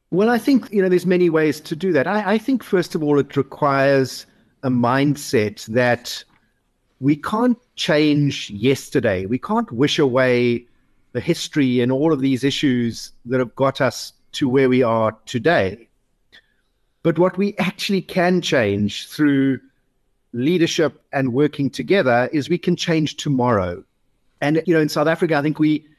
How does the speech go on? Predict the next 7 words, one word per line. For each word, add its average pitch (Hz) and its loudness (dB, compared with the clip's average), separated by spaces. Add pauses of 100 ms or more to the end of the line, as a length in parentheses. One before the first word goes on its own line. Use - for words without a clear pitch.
(100)
unbelievably 175 0
good 127 2 (100)
at 139 -4
looking 170 0
back, 139 -2 (220)
blaming, 143 2
diagnosing, 135 0